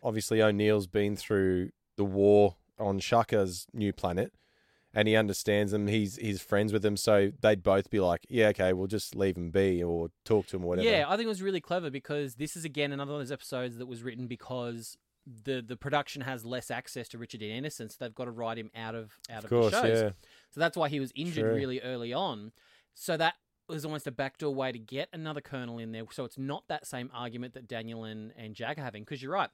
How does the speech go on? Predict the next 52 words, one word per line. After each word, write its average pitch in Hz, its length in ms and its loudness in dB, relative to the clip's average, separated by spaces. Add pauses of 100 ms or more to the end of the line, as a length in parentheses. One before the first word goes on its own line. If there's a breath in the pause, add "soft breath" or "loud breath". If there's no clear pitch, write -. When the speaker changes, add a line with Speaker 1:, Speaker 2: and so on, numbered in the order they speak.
Speaker 2:
You 139 140 -10
wouldn't 170 240 -2
believe 143 340 -4
Jack. 110 220 -8
If 110 120 -16
Jack 147 280 -2
was 135 100 -10
acting 127 380 -8
like 110 340 -10 (340 loud breath)
Speaker 1:
Yeah. 107 220 6
Speaker 2:
Colonel, 123 380 -2
was 135 160 -10
it - 80 -12
Edwards 123 320 -10
or 117 60 -8
whatever 104 240 -8
it 95 40 -12
is? 104 320 -8
Speaker 1:
Yeah. 95 220 6 (180)
Speaker 2:
You're 160 180 -4
not 160 140 -2
gonna 151 160 -4
believe 139 340 -2
it, 98 160 -8
and 135 140 -6
you're 131 80 -6
gonna 135 140 -6
start 127 260 -6
siding 120 340 -4
with 110 160 -16
Jack. 143 420 -6 (120)
So - 140 -2
I 135 40 4
Speaker 1:
Yeah. 131 60 4
Speaker 2:
like 135 240 0
the 147 60 -14
fact 131 240 -4
that 127 80 -14
we're 123 80 -8
able 120 180 -4
to 113 80 -10
do 143 280 -6
that, 110 320 -4 (460 soft breath)
and 135 140 -2
then 131 140 -2
you 135 140 -2
could 123 120 -8
really 127 280 -4
side 123 320 -4
with 110 180 -12
Daniel. 117 560 -6
And 117 340 -8